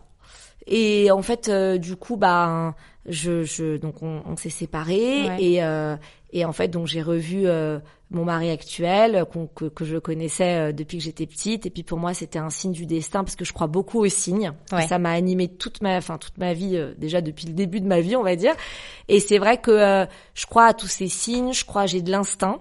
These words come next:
Speaker 1: et j'ai toujours fonctionné à l'instinct. Et pour moi, c'était lui. Il y avait pas de débat. Donc, euh, bah voilà. Donc j'ai, j'ai,
Speaker 2: Donc
Speaker 1: j'ai
Speaker 2: t'as
Speaker 1: tout
Speaker 2: débarqué avec ta fille sous le bras.
Speaker 1: Voilà, et on a commencé notre vie. Lui,
Speaker 2: Lui, il
Speaker 1: il
Speaker 2: avait
Speaker 1: était,
Speaker 2: pas
Speaker 1: euh,
Speaker 2: de, il avait pas d'enfant.
Speaker 1: Non, il était géo Club Med.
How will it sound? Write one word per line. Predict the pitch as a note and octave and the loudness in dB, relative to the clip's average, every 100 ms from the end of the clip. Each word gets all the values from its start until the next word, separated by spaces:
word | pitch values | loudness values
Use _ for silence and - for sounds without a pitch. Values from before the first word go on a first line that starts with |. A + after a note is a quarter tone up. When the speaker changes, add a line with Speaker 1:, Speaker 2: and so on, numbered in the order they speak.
| - | -6
Speaker 1:
et | |
j'ai | D#3+ | -8
toujours | D#3+ - G3+ | -6 -8 -4
fonctionné | G#3 F#3+ F#3+ F#3 | -4 -2 -2 0
à | F3 | 0
l'instinct. | F3+ F#3 - F#3+ G#3 - - - | -2 -4 -4 -6 -10 -20 -14 -8
Et | |
pour | F3 F#3+ | -2 0
moi, | G3 G#3+ | 2 0
c'était | G#3 G#3 G3+ | 0 0 0
lui. | F3 D#3+ - | -2 -8 -2
Il | |
y | |
avait | E3 | 0
pas | D#3+ F#3 | 2 -2
de | D#3 | 0
débat. | F3+ D#3+ - - _ - - - - | 0 0 -6 -18 _ -20 -20 -20 -10
Donc, | F3+ F#3+ G3 | -4 -2 2
euh, | G3 F#3 F3+ | 2 4 2
bah | F3+ | 0
voilà. | E3+ D3+ - - | -2 -2 -6 -8
Donc | F3 E3 | -6 -4
j'ai, | F#3 F#3+ | -4 -4
j'ai, | D#3+ F3 | -4 -4
Speaker 2:
Donc | F3+ G#3 | 0 2
Speaker 1:
j'ai | |
Speaker 2:
t'as | F3+ | 4
Speaker 1:
tout | G#3+ | 4
Speaker 2:
débarqué | G#3+ G#3 G3+ A3+ | 6 6 6 2
avec | G#3 | 2
ta | - F#3 | 0 -2
fille | - G#3 | -2 -6
sous | G#3 | -4
le | F3+ | -4
bras. | F3+ F#3+ B3+ - _ _ - | 2 4 2 -4 _ _ -2
Speaker 1:
Voilà, | F#3 E3+ E3+ F#3+ A#3+ | 2 4 6 8 8
et | G#3+ | 4
on | G3 | 2
a | G3+ | 0
commencé | G3 C4 B3 - C4 | 2 0 0 0 0
notre | A#3 F#3 | 0 -2
vie. | F3 F#3 | -4 0
Lui, | |
Speaker 2:
Lui, | G3+ A#3+ | 4 6
il | B3+ | 8
Speaker 1:
il | |
Speaker 2:
avait | G#3+ A3 | 8 8
Speaker 1:
était, | G#3+ | 8
Speaker 2:
pas | G#3+ G#3+ | 8 8
Speaker 1:
euh, | G3 G3 F#3+ | 6 2 2
Speaker 2:
de, | - | 0
il | F#3+ | 0
avait | F3 F3+ | 0 -2
pas | F3 | -4
d'enfant. | E3+ - G3 - - | -4 -8 -10 -6 0
Speaker 1:
Non, | G#3 F#3 A#3+ | 2 2 2
il | B3 | -2
était | F#3+ G3 | -2 0
géo | F3+ G3+ A3 | 0 2 0
Club | A3 G#3 | 0 0
Med. | F#3+ F#3 G#3 G#3 D#3 | 2 2 2 0 -2